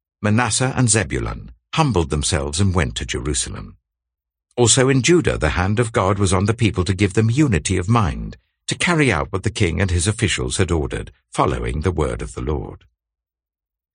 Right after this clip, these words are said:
A very large crowd of people assembled in Jerusalem to celebrate the festival of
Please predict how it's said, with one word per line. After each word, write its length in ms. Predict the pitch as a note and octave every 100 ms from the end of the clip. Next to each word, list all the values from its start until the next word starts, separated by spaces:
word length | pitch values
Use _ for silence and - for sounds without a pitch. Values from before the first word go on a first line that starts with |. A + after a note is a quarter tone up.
| _ _ _ -
A 80 |
very 300 | A#2+ D#3+ F#3+
large 480 | C3+ G#2+ F#2+ G2 -
crowd 360 | - D#2+ D#2+ D#2
of 140 | F2+
people 400 | E2+ C#2+ - A1
assembled 480 | D2+ G#2 C#2+ C2+ F2+
in 120 | D#2
Jerusalem 680 | F2 E2 D2 - A1+ G#1+ G#1 _ _ _ -
to 80 | B2
celebrate 560 | C3+ G#2 G2 G2 G#2
the 80 | A2
festival 580 | - F2 - D#2+ E2 F#2
of 160 | G2+